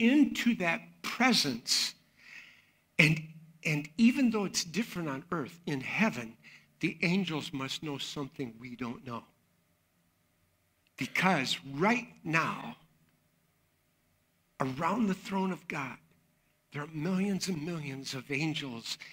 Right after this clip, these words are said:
joyous, joyful celebration. I mean, they're dancing and singing and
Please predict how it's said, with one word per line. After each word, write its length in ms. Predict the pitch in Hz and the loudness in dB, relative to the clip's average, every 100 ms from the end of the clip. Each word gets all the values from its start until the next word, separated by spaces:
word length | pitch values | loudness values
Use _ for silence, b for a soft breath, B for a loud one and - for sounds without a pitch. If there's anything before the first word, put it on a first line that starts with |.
| B B _ _ _ | B B _ _ _
joyous, 680 | - 190 190 123 110 - - - | 6 6 4 2 -2 -2 -4 -2
joyful 840 | - - - 240 226 - 226 214 | 4 4 6 2 2 -2 -2 0
celebration. 1040 | 208 - 190 196 170 - 165 151 - 131 107 B B B B B | 0 -2 -2 -6 -8 -6 -6 -4 -4 -4 -8 B B B B B
I 100 | 180 | 4
mean, 220 | 233 190 - | 6 4 2
they're 140 | 165 - - | -4 -6 0
dancing 600 | 240 226 214 - 185 135 | 4 4 4 0 -2 -4
and 140 | 131 - | -2 0
singing 540 | - 226 202 156 151 | 4 6 6 4 4
and 160 | 156 | 2